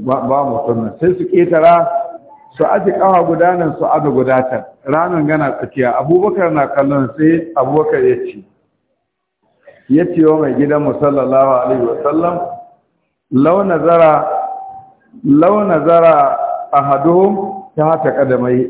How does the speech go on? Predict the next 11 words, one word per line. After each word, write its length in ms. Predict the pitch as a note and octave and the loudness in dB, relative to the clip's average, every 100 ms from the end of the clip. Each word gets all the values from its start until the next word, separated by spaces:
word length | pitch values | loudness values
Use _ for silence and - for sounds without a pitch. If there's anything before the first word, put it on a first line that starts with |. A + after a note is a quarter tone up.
| E3+ | -2
inda 420 | F3+ F3 C#3+ B2+ | 0 0 -2 0
ɗayansu 540 | D3+ D3+ D3+ D3+ G#2+ G#2 | 0 0 0 -6 -12 -8
ya 240 | A#2+ C#3+ D3 | -2 0 0
dibi 280 | C3+ B2+ | -2 -4
ƙarƙashin 500 | D3 B2 A#2 B2 C3+ C3+ | -4 -6 -6 -8 -8 -4
ƙafafu 460 | C3+ A#2+ A#2+ B2 | -4 -4 -4 -4
ne, 120 | A#2+ | -2
ƙetare 520 | A#2+ - C3 G3 G3+ D#3+ | -4 -2 -2 0 -2 0
gada 220 | D3+ D3 | -2 -2
suka 180 | C3+ A#2+ | -4 -6
yi. 120 | G2 | -8